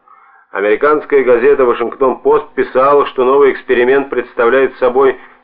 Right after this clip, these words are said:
не только научный, но и политический триумф Советского Союза. Высокую оценку «Луноходу-один»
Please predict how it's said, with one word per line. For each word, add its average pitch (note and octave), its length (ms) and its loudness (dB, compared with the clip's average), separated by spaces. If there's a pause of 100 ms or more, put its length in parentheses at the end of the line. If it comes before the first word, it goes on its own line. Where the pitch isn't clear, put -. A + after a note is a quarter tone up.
(100)
не G2 160 -6
только A#2 500 0
научный, E3 720 0
но C3 180 0
и C3 120 2
политический D#3 880 -6
триумф C3 540 0
Советского G#2 560 -2
Союза. D#2+ 520 -8 (1500)
Высокую C#3+ 720 0
оценку C#3+ 420 -2
«Луноходу-один» A#2+ 1400 0